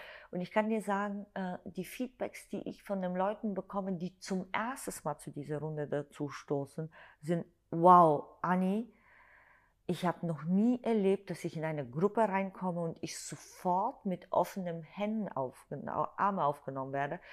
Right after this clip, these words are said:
und ich sofort spüre, dass da voller Vertrauen ist und dass ich mich zu hundert Prozent öffnen kann und keine Angst habe, verurteilt zu werden oder,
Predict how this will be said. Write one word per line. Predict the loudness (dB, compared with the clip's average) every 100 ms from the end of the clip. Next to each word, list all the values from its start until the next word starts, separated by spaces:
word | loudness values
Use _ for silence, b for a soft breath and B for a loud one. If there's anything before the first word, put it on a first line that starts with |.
| B B B
und | 2 2
ich | 2 -6
sofort | -10 -12 -14 -8 -2 0 -2 -4
spüre, | -18 -8 0 0 0
dass | -4 -8 -6
da | -10
voller | -10 -18 -10 0 2 0
Vertrauen | -4 -8 -8 -6 -4
ist | -6 -10 B B B -6
und | -4
dass | -4 -4
ich | -10 -8
mich | -10 -10 -14
zu | -14 -14 -2
hundert | 0 0 -4
Prozent | -8 -8 -6 -8 -4
öffnen | -4 -4 -8 -10
kann | -8 -10 -10 B B B B
und | -6 -6 -2
keine | 0 2 0
Angst | -2 -4 -6
habe, | -2 -2 -2 -4 B B -6
verurteilt | -2 2 0 0 -2 -2 -4
zu | -4
werden | -2 0 -4 -4
oder, | -2 -2